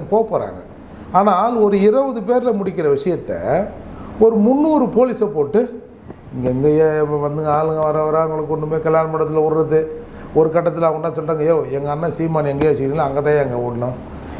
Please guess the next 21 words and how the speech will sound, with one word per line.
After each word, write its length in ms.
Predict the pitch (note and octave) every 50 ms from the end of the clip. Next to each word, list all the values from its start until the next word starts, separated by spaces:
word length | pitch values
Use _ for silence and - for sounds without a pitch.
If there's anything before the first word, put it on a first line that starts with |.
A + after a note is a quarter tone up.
| -
எங்களை 220 | C#3 C#3+ D#3 F3 E3+
என்ன 160 | E3 E3 D#3
தனியாக 340 | - D3 C#3 D3 D#3 D3+ B2+
எடுத்து 180 | A#2+ B2+ B2+
வைக்கிற, 140 | A#2+ B2 C#3
அவரை 240 | D#3 C#3+ C#3 D3+ D#3
எடுத்து 180 | D3 D3 D3 C#3+
போய் 100 | C#3 C3
தனியாக 340 | C3+ B2 C3 C#3 C#3+ C3
வைக்கிற, 280 | A#2+ G#2+ A#2 B2 D#3 F3 - - - - - - - -
எதுனா 240 | C#3 C#3 C#3+ D#3 D3+
பண்ண 180 | - C#3+ C3+ C#3+
போகிறீங்களா?" 420 | C3+ B2+ A#2 A2 G#2 G#2 A2 A2 G#2 - - - - - - - - -
அப்படின்னு 320 | G3 A3 F#3 G#3 A#3 A#3
அங்கே 300 | C4 C4+ B3 A3+ A#3 A3
ஏகப்பட்ட 460 | G#3 G#3 G3+ G3 F#3+ D#3+ F3+ D#3 E3+
தள்ளு 280 | E3 - E3 D#3+ E3+ E3+
முள்ளு 300 | D#3+ D#3 D3+ D3+ D#3+ D#3+
அது 260 | D3+ D3 C#3 C#3+ C#3+
இது 100 | C#3 D3
நடந்து 640 | C#3 C3+ C3 B2 B2+ A#2+ A#2 B2+ G3 G#3+ G#3 G#3+